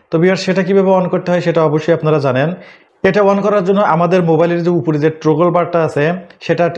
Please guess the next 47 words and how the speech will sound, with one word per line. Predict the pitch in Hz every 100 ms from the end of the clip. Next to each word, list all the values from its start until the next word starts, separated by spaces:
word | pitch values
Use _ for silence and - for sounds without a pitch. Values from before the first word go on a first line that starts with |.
| -
উপর | 160 165 139 -
দিক | 170 160
থেকে | 185 185 165
নিচের | 156 156 143
দিকে | 156 156
এভাবে | 156 156
একটু | 160 151
টানলেই | 151 147 143 143 175 - _ 156
এখানে | 151 165 156
দেখবেন | 156 156 151
যে | 160 160
অটো | 151 151 131
ব্রাইটনেসের | 139 151 165 151 160 156
যে | 147
অপশনটা | - 156 143 135
আছে | 127 156 175 - _
সেটা | - 156 147
কিন্তু | 147 160 160
চলে | 156 135 107
আসে। | - 82 - - -
এখন | 147 175 165
এটা | 170
যদি | 165 175
আমি | 170
এভাবে | 170 175 170
ফুল | - 160 165
দিয়ে | 165
রাখি | 151 147 151
তাহলে | 156 151
দেখেন | 147 123 139 165 - - -
আমার | 139 143 131
ডিসপ্লেটা | 139 156 156 165 160
কত | 143 131
বেশি | 135 143 151 180 - _ 131 127
ব্রাইট | 151 131
হয়ে | 127 110
গেল। | 95 87 - _ -
তো | 165
আমরা | 170
এটা | 180 185
করব | 180 170
না, | 185 165
আমরা | 165 160 165 185 - - - 156
এটা | 170 170 180 180
অটো | 165 143
করে | 156 151
রাখবো। | 147 147